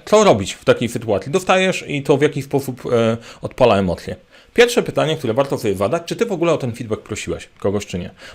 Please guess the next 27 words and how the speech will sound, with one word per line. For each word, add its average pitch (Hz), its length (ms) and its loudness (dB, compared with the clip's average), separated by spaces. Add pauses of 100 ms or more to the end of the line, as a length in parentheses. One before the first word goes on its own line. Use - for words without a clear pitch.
No 147 80 2
jak 185 120 0
mówiłem, 147 400 0
ja 151 80 0
biorę 156 180 2
poprawkę 139 480 -2
na 98 120 0
to, 131 200 -2
że 123 100 -4
skoro 117 260 0
ja 113 60 4
się 113 140 -4
udzielam 127 340 0
jakoś 123 220 -4
w - 20 -20
przestrzeni 131 440 -4
publicznej, 104 480 -2 (220)
to 370 100 -6
część 370 200 -2
feedbacku 185 320 2
dostanę 147 340 0
net, 131 200 -2
jak 123 160 -2
o 110 80 0
niego 107 200 0
nie 101 120 0
proszę. - 320 -6